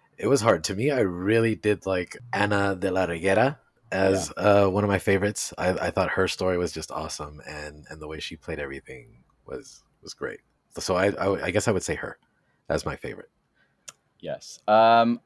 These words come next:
Speaker 2: I, I'm gonna go with Dave Bautista. Uh, just, you know, just being the, the, the lead in this, in this movie. I mean, with, with so much going around, I think he did a really good job.
Speaker 1: He did.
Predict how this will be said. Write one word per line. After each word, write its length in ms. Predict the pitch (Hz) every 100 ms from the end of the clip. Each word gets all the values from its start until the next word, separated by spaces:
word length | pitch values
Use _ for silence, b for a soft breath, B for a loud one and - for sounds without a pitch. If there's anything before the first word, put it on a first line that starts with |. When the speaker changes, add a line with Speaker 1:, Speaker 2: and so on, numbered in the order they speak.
| -
Speaker 2:
I, 60 | - -
I'm 140 | 143
gonna 140 | 165 147
go 160 | 139
with 180 | 117 90
Dave 220 | 101 101
Bautista. 600 | - - 85 - 65 52 - _ _ -
Uh, 760 | 87 85 85 85 85 82 80 - -
just, 220 | 175 - -
you 120 | 202
know, 120 | 185
just 220 | 185 -
being 340 | 190 185 170 147
the, 380 | 123 123 117 107
the, 100 | 107 -
the 120 | 107
lead 360 | 101 123 139 127
in 100 | 113
this, 220 | 113 -
in 160 | - 107
this 180 | 107
movie. 460 | 107 104 110 117 120
I 100 | 98
mean, 260 | 95 95 92
with, 200 | 98 -
with 180 | 98
so 160 | - 107
much 220 | 98 95
going 200 | - 92
around, 360 | 87 87 90 90
I 80 | 90
think 180 | -
he 80 | -
did 140 | 87 85
a 60 |
really 300 | 76 82 80
good 160 | 78 76
job. 400 | 82 76 76 76 _ b b b
Speaker 1:
He 60 | 135
did. 260 | 143 -